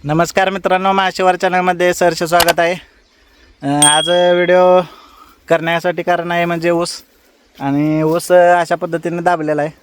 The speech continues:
आता एक खोडवा आहे, आता मागं बघितलं तर, अ, पूर्ण खालीपर्यंत दाबलेला आहे. आता दाबायला कारण तुम्हाला सांगतो. आता ह्यो रस्ता आहे, कॉम-, म्हणजे दोन गावातला रस्ता आहे ह्यो. आणि इकडं बघितलं तुम्ही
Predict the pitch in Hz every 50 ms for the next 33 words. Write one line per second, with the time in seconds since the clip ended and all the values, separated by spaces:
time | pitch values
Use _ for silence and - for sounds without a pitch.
0 | - 143 131 147 151 160 - - 185 185 180 175 180 180 202 190 _ _ _ _
1 | _ _ _ _ - 131 147 147 165 170 170 165 170 175 180 170 180 185 180 185
2 | 175 170 139 113 - _ _ _ _ _ _ _ - - _ - 147 147 156 160
3 | 160 156 151 _ _ 170 175 175 185 185 180 - 190 170 170 170 175 180 175 175
4 | 175 175 175 180 180 170 151 143 143 139 156 180 - _ _ _ _ _ _ _
5 | _ _ - 131 135 143 143 160 165 160 156 160 165 170 - - 180 175 175 170
6 | 175 180 175 175 170 175 165 185 170 - - 131 - _ _ - 135 - 147 151
7 | 156 160 170 175 175 - - - 165 165 170 - 180 175 170 160 151 151 151 147
8 | 143 156 160 151 135 131 131 135 143 147 151 160 160 165 165 160 156 151 156 165
9 | 165 165 160 - - 131 127 127 131 156 - _ _ _ _ _ _ _ - -
10 | - - _ _ _ _ _ _ - 127 127 135 135 139 139 139 139 143 139 -
11 | 139 147 151 156 151 151 156 147 156 151 147 139 117 117